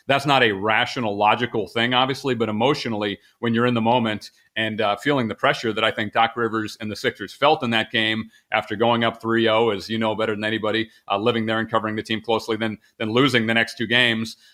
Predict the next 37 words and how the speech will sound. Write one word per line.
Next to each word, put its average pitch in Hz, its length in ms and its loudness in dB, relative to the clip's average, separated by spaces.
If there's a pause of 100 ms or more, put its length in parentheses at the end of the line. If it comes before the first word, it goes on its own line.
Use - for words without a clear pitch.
(140)
Um, 131 200 2
so, 139 300 4
I, - 80 2
you 165 160 0
know, 165 60 6
I, 156 200 4
I 170 60 4
don't 175 420 0
have 151 160 0
a 131 60 2
problem 143 400 4
with 139 120 0
it 139 80 -2
like 127 160 2
some 135 160 -4
people 127 280 -6
do. 127 260 0 (280)
I 139 120 4
understand 139 540 2
that, 120 100 0
yes, 131 220 4
he 117 80 -4
probably 131 420 0
should 120 220 -4
not 120 180 2
have 123 80 -2
been 127 120 -4
the 123 40 -2
game. 123 320 -4
But 113 100 -2
again, 110 240 -2
when, 117 140 -4
when 120 140 -6
you're 147 140 0
in 147 80 -2
that 147 140 2
moment, 156 380 -2